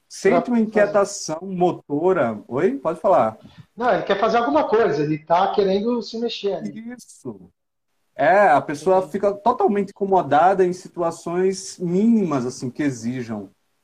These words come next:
Speaker 1: né, sua atenção. Então, essa pessoa se levanta com constância, ou essa pessoa tá prestando atenção no professor, mas mexe no cabelo, rói unha, tá ali balançando as pernas,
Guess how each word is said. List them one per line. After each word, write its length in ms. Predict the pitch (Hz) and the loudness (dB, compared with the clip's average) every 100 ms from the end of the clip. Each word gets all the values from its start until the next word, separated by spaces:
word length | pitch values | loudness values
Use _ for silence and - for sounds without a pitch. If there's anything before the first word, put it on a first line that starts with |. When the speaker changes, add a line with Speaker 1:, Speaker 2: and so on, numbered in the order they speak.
| _ | _
Speaker 1:
né, 300 | 107 127 160 | -6 -2 -2
sua 260 | 151 - 139 | -4 -2 -2
atenção. 540 | 147 139 - 113 110 | 0 -4 -4 -6 -6
Então, 140 | 113 | -4
essa 180 | 156 185 | -2 -2
pessoa 260 | 180 175 175 | -4 -4 -6
se 140 | - | -2
levanta 560 | 180 170 143 175 185 180 | 0 0 -2 -2 0 -2
com 180 | 175 - | -6 -8
constância, 1000 | 170 139 - 156 165 165 160 165 160 160 _ _ | -10 -12 -6 -4 -2 -4 -6 -2 -2 -2 _ _
ou 80 | - | 0
essa 180 | 202 196 | 0 0
pessoa 280 | 190 185 185 | -4 -2 0
tá 80 | 185 | 0
prestando 340 | 180 175 190 | 0 -2 -2
atenção 300 | 190 185 185 | -2 -2 -2
no 120 | 180 | -2
professor, 680 | 175 175 165 160 175 180 180 | -2 -4 -6 -4 0 2 4
mas 280 | 175 160 143 | 2 -2 -2
mexe 440 | 143 170 180 - | 0 2 0 -4
no 80 | 175 | -4
cabelo, 960 | 185 160 123 135 165 175 170 165 156 143 | 0 0 0 -2 2 4 2 0 -2 -2
rói 380 | 147 180 180 | 4 4 4
unha, 420 | 147 160 175 170 165 | 0 -4 -4 -4 -2
tá 160 | 170 | 0
ali 140 | 170 160 | 0 2
balançando 480 | 160 165 165 160 | 0 0 -6 -10
as 140 | 156 - | -10 -8
pernas, 540 | - 151 170 165 - | -4 -4 -4 -8 -14